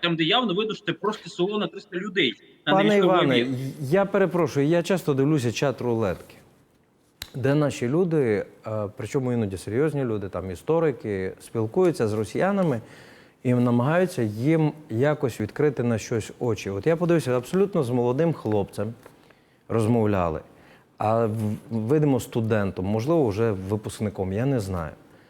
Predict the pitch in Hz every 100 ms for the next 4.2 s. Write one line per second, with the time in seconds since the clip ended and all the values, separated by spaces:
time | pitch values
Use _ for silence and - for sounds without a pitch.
0 | _ _ _ - 101 110 - - 131 131
1 | 175 196 185 - - - - _ _ _
2 | _ _ _ _ - - 147 160 185 170
3 | 131 113 95 87 95 151 151 - - 165
4 | 202